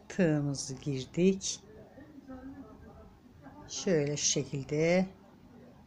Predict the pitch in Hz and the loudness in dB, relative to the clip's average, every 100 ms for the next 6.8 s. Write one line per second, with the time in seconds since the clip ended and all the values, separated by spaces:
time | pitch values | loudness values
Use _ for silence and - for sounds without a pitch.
0 | - - - - - - - - - - | -20 -20 -20 -20 -20 -20 -20 -20 -20 -20
1 | - - - - - - 196 - - - | -20 -20 -20 -12 0 4 4 2 -12 -10
2 | - - - - - - - - - - | -10 -12 -20 -20 -20 -20 -20 -20 -20 -20
3 | - - - - - - - - - - | -20 -20 -20 -20 -20 -20 -20 -20 -20 -20
4 | - - - - - - - 254 262 - | -20 -20 -20 -20 -20 -20 -20 -20 -20 -20
5 | - - - - - - - - - - | -20 -20 -20 -20 -20 -20 -20 -20 -20 -20
6 | - - 214 147 - - - | -20 -2 0 0 -4 -16 -14